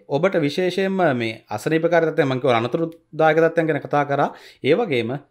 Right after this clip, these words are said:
විශේෂයෙන්ම මේ වෙලාවේ ඔය ඔබට සාමාන්‍ය නිදන්ගත රෝගී තත්ත්වයන් තුළින් පීඩා වින්දන ඒ තත්ත්වයන් ගැන ටිකක් සැලකිලිමත් වෙන්න.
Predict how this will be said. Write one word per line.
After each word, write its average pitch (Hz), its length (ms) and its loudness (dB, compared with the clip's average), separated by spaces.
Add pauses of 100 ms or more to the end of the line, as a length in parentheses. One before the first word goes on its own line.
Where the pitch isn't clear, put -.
(140)
විශේෂයෙන්ම 151 640 -2 (500)
මේ 123 240 -4
වෙලාවේ 120 420 0 (220)
ඔය 127 220 2 (360)
ඔබට 127 360 0 (520)
සාමාන්‍ය 127 360 -2
නිදන්ගත 151 380 2
රෝගී 147 320 0
තත්ත්වයන් 139 360 -4
තුළින් 135 180 -4
පීඩා 135 380 -4
වින්දන 127 340 -2 (400)
ඒ 139 120 2
තත්ත්වයන් 160 460 0
ගැන 151 120 -2
ටිකක් 139 180 0
සැලකිලිමත් 131 540 -2
වෙන්න. 127 200 -4